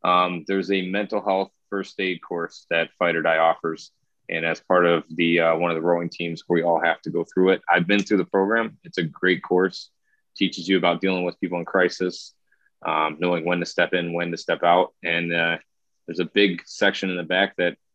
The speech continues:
um, for all of us that, I mean, for us that we deal with each other, it's the self-care portion of, if you're gonna help people, it is taxing. Make sure you're doing the self-care. But usually with mental health first aid courses, you gotta pay for these courses. It's a three-year national certification.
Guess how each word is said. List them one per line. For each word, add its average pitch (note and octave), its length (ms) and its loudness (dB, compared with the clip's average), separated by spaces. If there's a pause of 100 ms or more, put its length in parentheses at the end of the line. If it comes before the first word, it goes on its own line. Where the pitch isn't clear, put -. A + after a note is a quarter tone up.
(240)
um, D#2 380 -6 (140)
for E2 120 2
all F2+ 160 6
of E2 100 -2
us F2+ 180 0
that, E2+ 140 -4 (680)
I D#2+ 120 -8
mean, E2 200 -6
for F2 140 2
us - 140 -4
that E2 100 -2
we E2+ 100 0
deal F2 220 2
with E2+ 100 -2
each E2+ 160 -4
other, F2+ 280 0 (300)
it's - 180 -8
the E2+ 80 -8
self-care F2 540 2
portion D#2 440 -6 (100)
of, D#2 200 -8 (160)
if D#2+ 100 -12
you're E2+ 100 2
gonna F2 200 2
help F2+ 240 2
people, D#2+ 400 -2 (320)
it E2 140 -6
is F2+ 160 0
taxing. F#2+ 560 0 (120)
Make E2 160 -6
sure F2+ 160 0
you're E2 80 2
doing E2 140 -4
the E2 80 -6
self-care. E2+ 480 -2
But F2+ 220 0 (500)
usually G#2 320 4
with G2+ 120 6
mental G2+ 280 0
health G2 140 -2
first G2+ 240 -2
aid G2 140 -2
courses, G2+ 340 -4
you F2+ 60 -6
gotta F2 240 -4
pay F#2 140 0
for - 100 -10
these F2+ 180 -4
courses. F#2+ 640 -4
It's - 120 -14
a E2+ 100 -2
three-year G2 440 6
national F2 400 0
certification. F2+ 800 -4